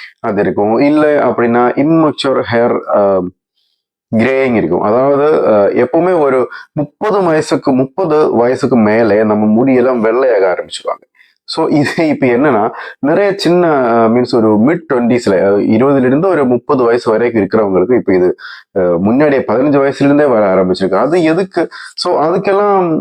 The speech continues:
ம், எப்படி நம்ம தடை பண்ணலாம் அப்படிங்கிற ஒரு இதை பத்தி ஆயில் நான் இன்னொரு வீடியோ சொல்றேன். So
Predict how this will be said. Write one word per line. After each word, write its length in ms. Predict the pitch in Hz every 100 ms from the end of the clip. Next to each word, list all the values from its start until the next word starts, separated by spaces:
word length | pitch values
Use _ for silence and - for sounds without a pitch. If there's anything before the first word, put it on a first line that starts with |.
| -
ம், 200 | 139 151 165
எப்படி 280 | 175 190
நம்ம 240 | 165 147 139
தடை 220 | 131 135
பண்ணலாம் 320 | 127 127 127
அப்படிங்கிற 360 | - 120 123 131
ஒரு 200 | 113 107 107 107
இதை 160 | 113 117
பத்தி 260 | 110 104 107
ஆயில் 280 | 107 117 104
நான் 340 | 98 95 92
இன்னொரு 320 | 104 117 127
வீடியோ 240 | 104 107 104
சொல்றேன். 320 | 110 113 -
So 100 | 113